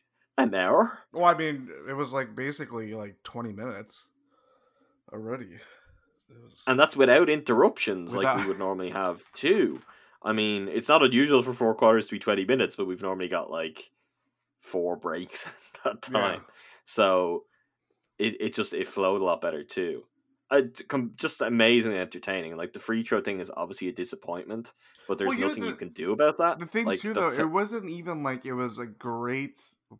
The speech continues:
Speaker 2: played fourth quarter. You know what I mean? A lot of it
Speaker 1: No.
Speaker 2: was just going back to the free throw line.
Speaker 1: Well, the defense was, was great.
Speaker 2: Yeah,
Speaker 1: I,
Speaker 2: the
Speaker 1: I
Speaker 2: defense
Speaker 1: honestly,
Speaker 2: was
Speaker 1: I
Speaker 2: great.
Speaker 1: mean,
Speaker 2: Yes.
Speaker 1: the, the thing that it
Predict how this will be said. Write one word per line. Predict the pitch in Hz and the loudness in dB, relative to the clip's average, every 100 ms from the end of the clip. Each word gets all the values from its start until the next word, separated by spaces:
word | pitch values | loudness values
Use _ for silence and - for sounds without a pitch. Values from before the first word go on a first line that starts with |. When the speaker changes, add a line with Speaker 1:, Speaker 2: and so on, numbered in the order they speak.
| _ | _
Speaker 2:
played | - 135 139 143 135 123 - - | -8 -4 -2 -2 -4 -8 -16 -6
fourth | 139 127 | -4 -4
quarter. | - 127 139 95 95 - _ _ _ _ _ | -4 -4 -4 -8 -14 -18 _ _ _ _ _
You | 135 | 0
know | 151 | 2
what | 135 | 2
I | |
mean? | 143 160 | -2 0
A | |
lot | 135 254 - | 6 8 8
of | |
it | 165 | 6
Speaker 1:
No. | |
Speaker 2:
was | 139 | -2
just | 127 - | -6 -4
going | 127 139 123 | 0 0 0
back | 127 131 | 0 -2
to | 135 | -6
the | 117 | -8
free | 131 | -8
throw | 143 147 | -8 -6
line. | 113 110 110 110 107 _ _ _ _ | -6 -8 -10 -12 -14 _ _ _ _
Speaker 1:
Well, | 302 | 4
the | 302 269 | 4 0
defense | 262 277 254 214 | 0 0 0 -2
was, | 170 123 | -2 -2
was | 123 127 117 | 2 2 2
great. | 120 170 170 151 | 2 2 2 2
Speaker 2:
Yeah, | |
Speaker 1:
I, | 147 | 2
Speaker 2:
the | |
Speaker 1:
I | 120 151 | 2 2
Speaker 2:
defense | 165 | 4
Speaker 1:
honestly, | 202 - 165 | 2 2 0
Speaker 2:
was | 117 | 0
Speaker 1:
I | 131 | 0
Speaker 2:
great. | 143 | -2
Speaker 1:
mean, | 123 | -4
Speaker 2:
Yes. | 110 - - _ _ _ | -8 -16 -20 _ _ _
Speaker 1:
the, | 160 _ | -20 _
the | 160 | 0
thing | 165 240 208 | 2 2 6
that | 160 143 | 6 8
it | 104 120 | 6 4